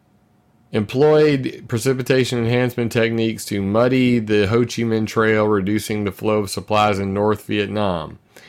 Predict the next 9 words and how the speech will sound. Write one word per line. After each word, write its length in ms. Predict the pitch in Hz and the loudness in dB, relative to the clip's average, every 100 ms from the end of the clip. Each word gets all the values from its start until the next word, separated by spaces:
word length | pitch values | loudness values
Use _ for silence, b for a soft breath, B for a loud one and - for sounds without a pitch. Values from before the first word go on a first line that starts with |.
| B B B B | B B B B
So 640 | - 113 107 104 101 98 - - - _ - | 0 2 4 4 2 -2 -8 -20 -20 _ -6
this 340 | 104 175 214 | 0 2 2
was 160 | 196 156 | 2 4
actually 480 | 151 147 143 127 | 2 2 2 0
also 520 | 120 131 185 185 139 117 | 0 2 2 2 2 2
used 420 | 104 107 110 107 | 2 2 0 2
during 240 | 113 113 | 0 0
Vietnam, 540 | 117 120 117 131 139 110 | 0 0 0 0 0 2
allegedly. 680 | 98 90 85 82 82 - | 0 0 -4 -8 -12 -16